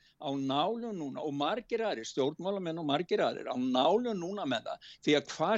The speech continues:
skeður, eins og rannsóknarstjórinn benti sjálfur á, ef þeir gera sömu mistökin og að gera í Wuhan og veiran sleppur út, sem að þeir eru að bæta við svona viðbótarvirkni til þess að geta búið til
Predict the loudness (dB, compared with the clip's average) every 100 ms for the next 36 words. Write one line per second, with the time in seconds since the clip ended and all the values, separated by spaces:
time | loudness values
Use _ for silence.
0 | 0 2 2 2 -2 -2 -2 0 2 2
1 | 0 -2 -2 -4 0 2 4 2 2 0
2 | 0 0 2 0 -2 -6 -18 -20 -20 _
3 | _ _ 2 4 6 2 -2 -4 -2 -2
4 | -6 -6 -2 2 2 0 -2 -2 -2 -2
5 | -2 -4 -4 -2 -2 2 4 4 4 4
6 | 2 -4 -8 -2 4 6 6 4 0 2
7 | 2 2 -4 -4 -6 -6 -6 -4 2 4
8 | 4 2 -2 -2 -2 -2 0 0 -2 -2
9 | 0 2 2 0 0 0 0 -2 -6 -6
10 | -8 -14 -12 2 4 4 2 0 0 0
11 | -4 -4 -4 -4 -2 2 2 2 0